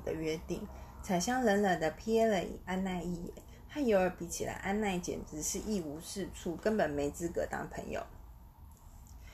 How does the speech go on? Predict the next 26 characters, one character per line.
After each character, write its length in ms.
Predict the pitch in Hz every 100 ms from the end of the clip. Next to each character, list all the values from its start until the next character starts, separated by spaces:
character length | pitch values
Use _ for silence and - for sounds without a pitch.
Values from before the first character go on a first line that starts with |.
| - -
彩 160 | 208
香 240 | 180 240 247
没 160 | 214
好 200 | 214 185
气 160 | 160 214
地 120 | 185 175
回 160 | 151
答 180 | 147 156
：“算 340 | 175 285 208
了。” 160 | - - -
便 160 | 208 180
不 200 | - 147
再 280 | - 196 156
理 140 | - -
会 60 | 143
安 320 | 143 147 156
奈。 200 | 156 - - - - -
老 120 | 196 185
师 200 | 269 240
走 140 | 180
进 200 | 185 208
教 240 | 202 196 190
室， 220 | 202 190
要 160 | 196
开 220 | 180 180
始 120 | 175